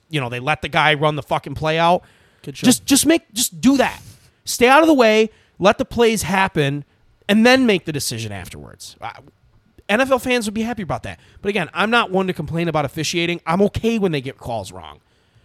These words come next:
Speaker 1: I, I hate when they get calls wrong, but if they get 'em wrong, they get 'em wrong. They're, they're humans. I'm okay with that.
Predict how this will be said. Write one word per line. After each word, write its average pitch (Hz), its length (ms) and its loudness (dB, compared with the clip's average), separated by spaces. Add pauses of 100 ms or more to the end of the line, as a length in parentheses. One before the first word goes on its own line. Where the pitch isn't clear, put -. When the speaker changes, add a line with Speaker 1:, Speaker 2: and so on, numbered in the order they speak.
(160)
Speaker 1:
I, 151 160 -6
I 156 140 0
hate 180 340 -2
when 294 100 0
they 175 120 0
get 139 140 -6
calls 117 320 -6
wrong, 117 280 -8
but 147 180 -4 (640)
if 185 140 -2
they 247 80 6
get 311 120 4
'em 262 140 4
wrong, 269 200 2
they 175 40 -6
get 165 160 -2
'em 165 100 -2
wrong. 160 280 0
They're, 131 240 -6
they're 147 100 -2
humans. 135 580 -2
I'm 175 140 -2
okay 190 300 0
with 120 100 -6
that. 85 240 -14